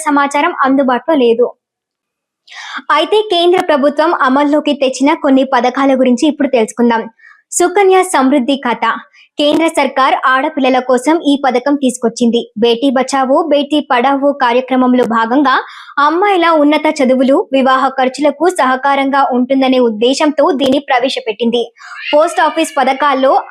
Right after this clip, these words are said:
అన్నిటికంటే ఎక్కువ వడ్డీ రేటు ఉన్న స్కీము అంటే ఎనిమిది పాయింట్ రెండు సున్నా శాతం ఇదే. పది ఏళ్లలోపు వయసున్న ఆడపిల్లల పేరు మీద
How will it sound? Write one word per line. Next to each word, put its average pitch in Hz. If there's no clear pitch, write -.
అన్నిటికంటే 311
ఎక్కువ 311
వడ్డీ 254
రేటు 277
ఉన్న 262
స్కీము 262
అంటే 277
ఎనిమిది 381
పాయింట్ 320
రెండు 302
సున్నా 277
శాతం 262
ఇదే. 247
పది 302
ఏళ్లలోపు 339
వయసున్న 285
ఆడపిల్లల 277
పేరు 262
మీద 254